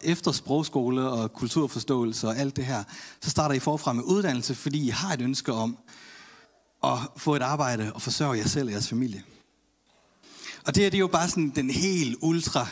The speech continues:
korte version af min forældres historie. Og sandheden er, at det her, det skete jo også på et tidspunkt i firserne, hvor der ikke var internet.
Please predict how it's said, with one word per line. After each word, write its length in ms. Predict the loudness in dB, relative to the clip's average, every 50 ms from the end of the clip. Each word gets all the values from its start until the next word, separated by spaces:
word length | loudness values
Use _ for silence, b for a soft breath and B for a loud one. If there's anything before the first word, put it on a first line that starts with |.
| -8 -12 -8
korte 420 | -4 -2 0 2 2 2 0 -2 -2
version 480 | -2 -2 -2 0 0 0 0 0 -4 -4
af 300 | -6 -6 -6 -8 -8 -10 -14 _ _ _ _ -2
min 180 | 0 0 0
forældres 400 | 0 -2 -2 -2 -2 -2 -4 -6
historie. 500 | -6 -6 -6 -6 -4 -6 -6 -6 -8 -12 -16 -18 _ B B B B B B B B B B B
Og 100 | -4 0
sandheden 320 | 0 2 2 2 2 2 2
er, 140 | 2 2 2
at 160 | 0 0 0
det 80 | 2
her, 40 | 2
det 100 | 2 0
skete 240 | 0 2 2 2 2
jo 100 | 2 0
også 120 | 0 0
på 80 | 0 -2
et 60 | -2
tidspunkt 440 | -2 -2 -4 -2 0 0 0 2 0
i 40 | -2
firserne, 440 | 0 0 0 2 2 0 0 0 0
hvor 140 | 0 0
der 60 | 0 0
ikke 160 | 0 0 -2
var 60 | -2
internet. 540 | -2 0 0 0 0 0 -2 -2 -2 -4